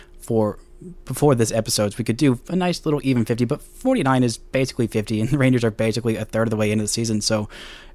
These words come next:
uh, getting to that point, we are at Memorial Day weekend this weekend, so this is the point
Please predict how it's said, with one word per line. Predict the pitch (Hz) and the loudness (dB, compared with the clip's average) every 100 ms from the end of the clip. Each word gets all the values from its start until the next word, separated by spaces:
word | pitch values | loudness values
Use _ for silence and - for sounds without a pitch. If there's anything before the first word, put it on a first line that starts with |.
| - | -8
uh, | 135 - | -6 -2
getting | 185 170 | 0 2
to | |
that | 131 - | 0 2
point, | 143 117 | 0 4
we | 120 | 4
are | 120 | 4
at | 120 123 | 2 0
Memorial | 131 117 117 113 110 | 2 2 4 4 2
Day | 107 113 | 0 -2
weekend | 98 110 120 123 120 117 | -2 -2 -2 2 0 0
this | 110 107 - - | -4 -4 -4 0
weekend, | 127 131 131 123 - | 0 2 2 2 0
so | - 117 | 0 2
this | 123 135 | 0 2
is | 143 131 | 0 0
the | - | -4
point | 117 143 131 127 | -4 2 2 2